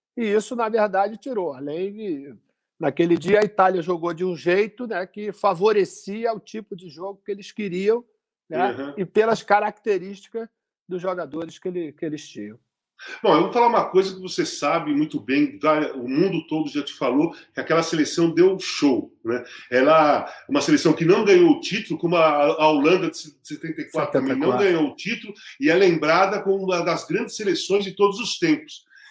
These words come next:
Speaker 2: Isso, assim, não é que, é
Speaker 1: Não é consolo, não.
Speaker 2: Não é consolo, mas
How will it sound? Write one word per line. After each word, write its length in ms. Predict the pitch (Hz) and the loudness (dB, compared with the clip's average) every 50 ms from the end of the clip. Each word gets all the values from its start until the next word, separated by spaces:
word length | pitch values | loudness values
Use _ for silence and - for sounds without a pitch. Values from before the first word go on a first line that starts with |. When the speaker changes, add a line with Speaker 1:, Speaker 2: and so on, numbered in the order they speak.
| - _ - | -20 _ -2
Speaker 2:
Isso, 500 | 214 269 262 - - 294 302 285 - - - | 0 0 0 0 0 0 0 0 0 -6 -6
assim, 420 | 180 - - 208 156 - - - _ _ _ _ - | -6 -4 -2 -2 -4 -4 -6 -14 _ _ _ _ -8
não 240 | 170 190 208 214 233 | -4 -2 -2 2 2
é 160 | 254 269 269 | 2 2 2
que, 400 | 262 269 254 240 202 147 - - - _ _ _ - | 0 0 0 0 0 -2 -4 -6 -16 _ _ _ -2
é 720 | 170 180 175 170 165 160 160 156 151 147 143 135 135 123 - - _ _ _ _ _ _ _ _ _ - | 2 4 4 4 4 2 0 0 -2 -2 -4 -4 -6 -8 -10 -12 _ _ _ _ _ _ _ _ _ 0
Speaker 1:
Não 120 | 190 196 | 2 2
é 40 | 214 | 2
consolo, 600 | 208 - 226 214 - - - 196 190 185 165 160 | 4 4 2 2 2 4 2 4 4 4 2 0
não. 160 | 151 127 117 | 0 -2 -6
Speaker 2:
Não 180 | 240 196 185 208 | 0 4 6 6
é 100 | 233 226 | 6 6
consolo, 720 | - 240 208 - - - 160 147 127 107 104 95 - - - | 4 4 4 4 4 2 2 0 0 0 -2 -8 -12 -14 -8
mas 500 | - 139 165 185 185 175 - - - - | -2 0 2 2 2 0 -2 -4 -6 -8